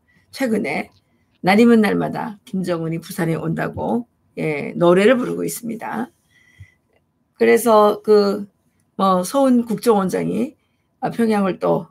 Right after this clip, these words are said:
갔다 온다고 하는데요. 이 나라의 국정원장은 대체 국정원장인지 북한의 노동, 어, 통일전선사업부 요원인지 분간이 안 돼요. 예. 그러면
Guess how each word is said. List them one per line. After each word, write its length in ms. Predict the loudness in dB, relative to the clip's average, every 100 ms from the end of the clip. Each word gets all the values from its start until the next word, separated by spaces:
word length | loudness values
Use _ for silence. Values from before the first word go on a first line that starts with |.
| _
갔다 260 | -8 -2
온다고 280 | -2 -2 -4
하는데요. 520 | -4 -4 -4 -4 -6 -10 -16 -14 -14 -8
이 180 | 2 4
나라의 300 | 6 4 2
국정원장은 720 | -2 0 2 2 0 -2 -2
대체 260 | -4 -4
국정원장인지 1200 | -4 -4 2 2 4 2 -2 -4 0 0 2 0 -2
북한의 460 | -4 0 4 4
노동, 280 | 4 2 0 -2 _ -20 -14 -4
어, 220 | 0 -2 -4 -8
통일전선사업부 1200 | -4 0 0 2 0 0 0 -2 -2 0 0 -2 _ _ -2
요원인지 760 | 2 4 2 0 -4 -4 -6 -10 _
분간이 400 | -2 0 2 2
안 140 | 0 0
돼요. 380 | -2 0 -4 -8 -18 -14 -10
예. 240 | -10 -12 -16 _ _ _ _ _ _ _ _ _
그러면 520 | 2 4 4 2 -2